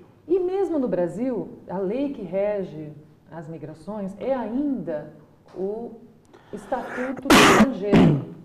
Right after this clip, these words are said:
que é um, uma lei autoritária, um entulho ainda da época da ditadura,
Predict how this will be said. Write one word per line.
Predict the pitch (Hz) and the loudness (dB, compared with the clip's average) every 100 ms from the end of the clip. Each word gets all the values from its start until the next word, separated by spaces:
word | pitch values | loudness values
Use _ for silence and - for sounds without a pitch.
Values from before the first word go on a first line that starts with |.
| - - | -20 -20
que | - 277 | -6 -4
é | 226 262 | -4 -4
um, | 294 294 262 214 175 - | -4 -2 -4 -4 -8 -8
uma | 190 190 | -6 -4
lei | 202 | -4
autoritária, | 214 208 208 185 202 190 175 | -4 -6 -12 -8 -4 -4 -4
um | 190 | -6
entulho | 190 208 240 233 | -8 -8 -8 -6
ainda | 185 196 233 | -6 -8 -8
da | 190 170 | -6 -6
época | 175 175 | -6 -8
da | 165 | -10
ditadura, | 160 202 190 202 269 | -10 -10 -8 -8 -8